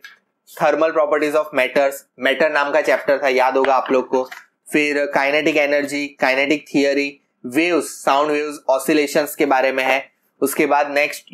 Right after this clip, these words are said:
units and measurement के बारे में है, फिजिकल वर्ल्ड है, मोशन है। तो ये सब जो है, वर्क, एनर्जी, पावर, ये सब नाइन्थ के टॉपिक है, ग्रेविटेशन है। तो जो नाइन्थ के टॉपिक थे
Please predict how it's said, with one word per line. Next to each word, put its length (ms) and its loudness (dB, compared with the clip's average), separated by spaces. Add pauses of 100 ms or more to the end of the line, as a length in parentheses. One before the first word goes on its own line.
units 280 -2
and 220 0
measurement 480 0
के 100 2
बारे 240 2
में 120 -2
है, 240 -4
फिजिकल 440 0
वर्ल्ड 340 0
है, 260 -2 (300)
मोशन 480 0
है। 280 -2 (520)
तो 60 2
ये 260 0
सब 280 -4
जो 220 0
है, 360 -2 (200)
वर्क, 360 0
एनर्जी, 380 0
पावर, 400 0
ये 160 2
सब 220 0
नाइन्थ 420 0
के 100 0
टॉपिक 360 -2
है, 140 -10 (320)
ग्रेविटेशन 760 0
है। 160 0 (400)
तो 80 2
जो 120 0
नाइन्थ 460 0
के 120 0
टॉपिक 540 -2
थे 280 0